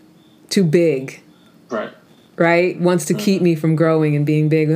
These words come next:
Speaker 1: And how do you personify your thing? What do you want your thing to be, Brian, and how do you personify it?
Speaker 2: Hmm, that's a good question. I, I,
Speaker 1: <laughs>
Speaker 2: I, I, I wanna say it's a combination of what you just said, like, like, uh,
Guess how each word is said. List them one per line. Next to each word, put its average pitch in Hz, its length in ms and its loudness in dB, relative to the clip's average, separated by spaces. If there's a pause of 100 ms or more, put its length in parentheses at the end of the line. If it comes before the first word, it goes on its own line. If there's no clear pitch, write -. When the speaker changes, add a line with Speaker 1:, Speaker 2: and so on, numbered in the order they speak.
Speaker 1:
And 185 320 0
how 196 300 0
do 240 80 -2
you 240 140 -2
personify 185 580 0
your 175 220 0
thing? 151 280 -4
What 190 160 2
do 226 60 -2
you 226 80 0
want 190 200 0
your 180 120 2
thing 170 240 0
to 156 60 0
be, 156 140 2
Brian, 151 340 0
and 147 120 0
how 160 140 0
do 156 60 0
you 151 100 0
personify 151 680 -4
it? 151 200 -8 (720)
Speaker 2:
Hmm, 196 480 -4
that's 220 220 -8
a 196 60 -2
good 175 220 -6
question. 147 580 -6
I, 131 300 -8
I, - 20 -8
Speaker 1:
<laughs> 165 100 -4
Speaker 2:
I, 190 420 -2
I, 139 260 -8
I 139 80 -6
wanna 175 280 -6
say 160 240 -6
it's 135 160 -6
a 120 60 -10
combination 123 800 -8
of 104 120 -14
what 113 200 -8
you 117 120 -6
just 120 300 -8
said, 120 460 -8
like, 104 400 -8 (680)
like, 107 420 -8 (800)
uh, 104 340 -6